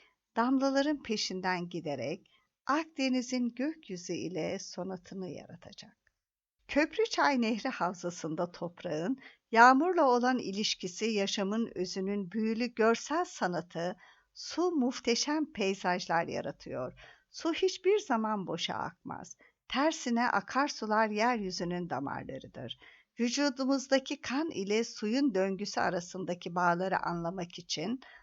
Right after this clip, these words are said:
doğaya çıkmak ve doğa sanatının dersini almak elzemdir.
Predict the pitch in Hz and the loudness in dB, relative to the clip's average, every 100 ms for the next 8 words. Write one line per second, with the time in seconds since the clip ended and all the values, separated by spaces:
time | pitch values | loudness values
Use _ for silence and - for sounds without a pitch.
0 | _ - 226 269 311 320 - 285 - 277 | _ 2 6 6 6 4 -2 -4 -2 0
1 | 311 311 - 214 226 208 208 233 311 - | 0 -2 0 4 4 4 2 4 2 0
2 | 269 262 262 240 254 254 208 196 202 - | -2 0 0 -2 0 0 2 0 0 -4
3 | 190 - - 170 185 170 175 - 151 156 | -4 -4 -4 -6 -4 -6 -6 -8 -6 -6
4 | - - - 151 - | -6 -6 -8 -10 -12